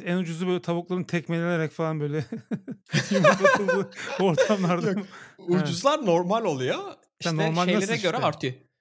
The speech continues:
Speaker 1: Kafesli
Speaker 2: Yani
Speaker 1: mi?
Speaker 2: no-,
Speaker 1: Kafesli.
Speaker 2: muht-, muhtemelen kafeslidir.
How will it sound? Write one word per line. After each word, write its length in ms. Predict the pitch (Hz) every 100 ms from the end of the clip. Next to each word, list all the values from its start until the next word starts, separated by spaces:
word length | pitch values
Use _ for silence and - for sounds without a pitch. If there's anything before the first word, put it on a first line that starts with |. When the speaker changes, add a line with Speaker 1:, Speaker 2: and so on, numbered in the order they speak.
| _ -
Speaker 1:
Kafesli 480 | 160 165 131 120
Speaker 2:
Yani 20 | 113
Speaker 1:
mi? 220 | 139 107
Speaker 2:
no-, 160 | - _ _ _ -
Speaker 1:
Kafesli. 500 | 165 135 117 - 131
Speaker 2:
muht-, 220 | 127 -
muhtemelen 600 | 156 147 160 160 139 175
kafeslidir. 840 | 190 127 131 - 160 170 302 -